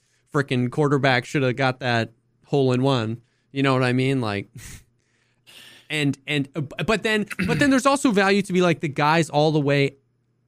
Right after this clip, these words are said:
all the way at the one percent. I'm sure it's like, i-, if you're in the middle,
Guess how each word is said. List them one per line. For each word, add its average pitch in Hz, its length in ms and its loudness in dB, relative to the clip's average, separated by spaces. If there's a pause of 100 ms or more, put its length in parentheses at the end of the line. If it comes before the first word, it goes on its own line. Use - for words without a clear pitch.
(380)
all 202 340 2
the 185 100 4
way 165 260 4
at 147 160 -2
the 165 60 -4
one 143 220 0
percent. 220 460 -2
I'm 139 120 0
sure 165 420 0 (840)
it's 185 160 -6
like, 214 220 0
i-, - 160 -14
if 180 180 -4
you're 214 120 4
in 185 80 4
the 160 60 4
middle, 147 600 2